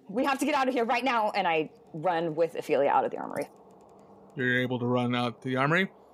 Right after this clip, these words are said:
Speaker 2: Ray, you're able to open up your case that has your least expensive swords, uh, and you're able to grab 'em.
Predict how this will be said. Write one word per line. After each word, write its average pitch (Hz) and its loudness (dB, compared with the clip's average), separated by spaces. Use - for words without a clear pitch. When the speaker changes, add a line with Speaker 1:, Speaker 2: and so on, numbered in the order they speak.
Speaker 2:
Ray, 156 0
you're 147 0
able 147 0
to 143 -4
open 143 0
up 139 0
your 123 -6
case 135 -2
that 127 -2
has 127 0
your 127 -4
least 127 -4
expensive 127 -2
swords, 127 -2
uh, 120 2
and 123 -2
you're 120 0
able 120 -4
to 127 -6
grab 120 0
'em. 180 -2